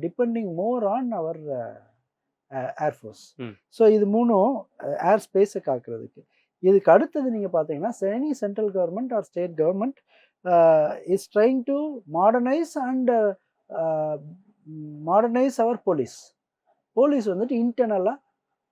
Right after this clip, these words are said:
Speaker 1: பாக்குறவங்க. இது போக நம்ம வந்துட்டு ஹை ரிஸ்க்ல யார் யார் இருக்கா, யார் இல்ல, இதெல்லாம் வந்து நான் வந்துட்டு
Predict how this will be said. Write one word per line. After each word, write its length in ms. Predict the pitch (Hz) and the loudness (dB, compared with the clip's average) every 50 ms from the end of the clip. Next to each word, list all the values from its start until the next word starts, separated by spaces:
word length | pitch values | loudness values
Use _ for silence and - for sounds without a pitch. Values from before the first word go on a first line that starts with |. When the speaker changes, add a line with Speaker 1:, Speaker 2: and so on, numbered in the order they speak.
| _ _ | _ _
Speaker 1:
பாக்குறவங்க. 520 | 156 143 139 131 - 120 113 110 110 110 - _ _ _ _ _ _ _ _ _ _ _ | -4 -4 -4 -4 -8 -10 -10 -10 -12 -18 -20 _ _ _ _ _ _ _ _ _ _ _
இது 240 | 180 208 214 226 | -2 0 0 0
போக 720 | 190 - 233 269 330 339 269 262 175 143 160 220 254 - - _ _ _ _ _ _ _ _ _ _ _ | 0 4 4 4 6 6 6 6 8 8 6 4 4 0 -6 _ _ _ _ _ _ _ _ _ _ _
நம்ம 420 | - 180 185 190 190 180 175 175 | -6 -4 -2 -2 0 0 0 0
வந்துட்டு 560 | 196 233 226 - 226 165 151 190 240 233 - - _ _ _ _ _ _ _ _ _ _ _ _ _ _ _ _ _ _ _ _ _ _ _ _ _ _ | 0 0 2 4 4 4 6 4 2 -2 -6 -14 _ _ _ _ _ _ _ _ _ _ _ _ _ _ _ _ _ _ _ _ _ _ _ _ _ _
ஹை 420 | _ - 196 240 302 311 320 294 | _ 4 4 6 6 4 2 2
ரிஸ்க்ல 640 | 247 247 240 - - _ - 226 185 175 226 269 - _ | 0 0 -2 -4 -10 _ -2 0 2 2 2 0 -4 _
யார் 320 | 156 165 175 196 202 208 | -4 -2 0 0 0 0
யார் 220 | 202 190 175 151 135 | 0 0 0 -2 -2
இருக்கா, 440 | 139 139 131 _ 143 151 208 - _ _ _ _ _ _ _ _ _ _ _ _ _ _ _ _ _ _ | -4 -8 -8 _ -8 -8 -8 -8 _ _ _ _ _ _ _ _ _ _ _ _ _ _ _ _ _ _
யார் 360 | 135 139 147 160 185 196 190 | -8 -4 -4 -2 -2 -2 -4
இல்ல, 520 | 151 131 147 165 170 156 151 156 190 214 - _ _ _ _ _ _ | -6 -6 -4 -4 -2 -2 -2 -4 -4 -8 -14 _ _ _ _ _ _
இதெல்லாம் 300 | 139 131 131 139 151 151 | -12 -10 -8 -8 -8 -8
வந்து 220 | 131 123 117 107 104 _ _ 107 _ _ _ _ - - - - - _ _ _ _ _ _ _ _ _ _ _ _ _ | -10 -12 -14 -16 -18 _ _ _ _ _ _ _ -12 -12 -12 -12 -14 _ _ _ _ _ _ _ _ _ _ _ _ _
நான் 280 | - 185 196 196 180 180 | -8 -6 -4 -4 -2 -2
வந்துட்டு 440 | 196 202 - 226 170 131 156 208 | -4 -2 0 0 0 0 -2 -4